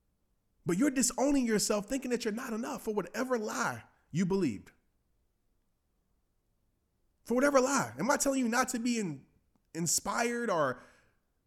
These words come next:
not to be influenced? Of course, you're a human being. Of course those things are gonna come, but you gotta have a process.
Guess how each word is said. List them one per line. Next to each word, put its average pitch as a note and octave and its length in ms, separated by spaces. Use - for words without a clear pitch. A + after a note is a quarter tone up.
not A3 180
to A#3+ 80
be A3 120
influenced? A#3+ 480
Of A3+ 100
course, G3 420
you're A#3 80
a A3 60
human A3+ 280
being. G#3 240
Of F3 60
course - 300
those G#3 180
things G3 220
are - 20
gonna F3 80
come, D#3+ 160
but D#3+ 160
you C#4 60
gotta B3 140
have F3 100
a C#3 40
process. - 640